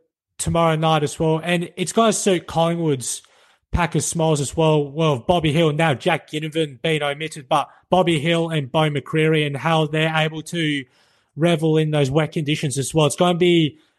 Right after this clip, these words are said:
a very monumental task for Judd McVeigh, who's had a scintillating first season and in the A F L system, and also with Jake Bowie, who's had another solid campaign. Michael Hibberd's the other one, and –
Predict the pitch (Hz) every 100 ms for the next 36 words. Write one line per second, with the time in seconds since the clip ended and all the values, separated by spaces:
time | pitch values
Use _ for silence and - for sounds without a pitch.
0 | - 151 175 180 180 160 170 160 160 165
1 | 160 - 156 156 147 - 170 160 151 -
2 | - 185 170 160 - 165 151 160 - 170
3 | 160 135 - - 208 185 175 160 151 143
4 | 165 147 - 156 156 151 151 123 _ _
5 | _ - 156 160 165 156 156 151 160 151
6 | - 160 - 160 156 139 123 - _ _
7 | _ _ 170 160 175 160 151 147 _ _
8 | _ _ _ - 156 123 175 160 - 139
9 | 147 160 147 151 151 156 147 151 151 147
10 | - 165 156 151 165 151 - 170 156 139
11 | 190 202 208 147 170 170 127 156 147 165
12 | 160 190 240 202 180 170 160